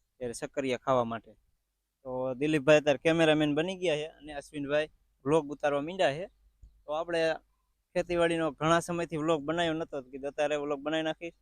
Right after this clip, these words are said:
અને જાહેરે પણ આવડી થઈ ગઈ છે અને વાદળ છાંયો રહે છે, વરસાદ તો આવતો નથી. પણ વરસાદ ઓછા છે બહુ, ઝાઝા વરસાદ નથી થતા, નકર તો પાણી વધારે આવે, બરોબર?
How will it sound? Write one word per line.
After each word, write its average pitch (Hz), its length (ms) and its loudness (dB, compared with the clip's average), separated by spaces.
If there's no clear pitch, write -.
અને 139 280 -16
જાહેરે 156 240 -10
પણ 151 140 -20
આવડી 151 260 -16
થઈ 165 200 -18
ગઈ 170 160 -20
છે 190 200 -20
અને 147 60 -20
વાદળ 180 280 -6
છાંયો 156 300 -6
રહે 175 160 -2
છે, 151 100 -4
વરસાદ 156 360 -4
તો - 140 -4
આવતો 156 300 -2
નથી. 143 320 -6
પણ 190 380 -4
વરસાદ 180 360 -2
ઓછા 196 320 0
છે 131 160 -6
બહુ, 123 280 -6
ઝાઝા 143 240 -2
વરસાદ 160 320 -2
નથી 175 100 -10
થતા, 139 300 -6
નકર 151 260 -8
તો 170 220 -2
પાણી 175 320 -6
વધારે 175 300 -4
આવે, 131 200 -4
બરોબર? 156 340 -8